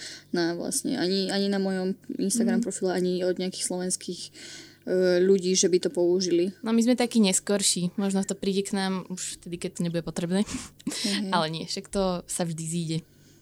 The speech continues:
Speaker 2: Je to pekná vec jednoducho, že podporíte takto svoju obľúbenú nejakú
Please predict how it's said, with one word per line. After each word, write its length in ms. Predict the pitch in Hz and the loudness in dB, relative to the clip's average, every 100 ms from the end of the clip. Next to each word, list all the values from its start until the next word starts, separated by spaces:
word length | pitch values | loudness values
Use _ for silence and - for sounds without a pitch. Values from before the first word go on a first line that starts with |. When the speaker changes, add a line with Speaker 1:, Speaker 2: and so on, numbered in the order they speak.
| - | -6
Speaker 2:
Je 140 | 294 | 0
to 60 | 294 | 0
pekná 420 | - - 196 185 | 0 -4 0 0
vec 160 | 170 170 | 0 -2
jednoducho, 560 | 170 175 170 - 175 180 - | -2 -2 -2 -2 -4 -4 -16
že 140 | - 175 | -12 -10
podporíte 540 | - 165 - 175 170 170 | -8 -10 -6 -6 -4 -6
takto 260 | 165 - | -8 -6
svoju 320 | 170 - 175 | -6 -4 -6
obľúbenú 400 | - 170 175 170 170 | -6 -6 -6 -4 -6
nejakú 460 | 165 160 - 165 | -6 -10 -8 -10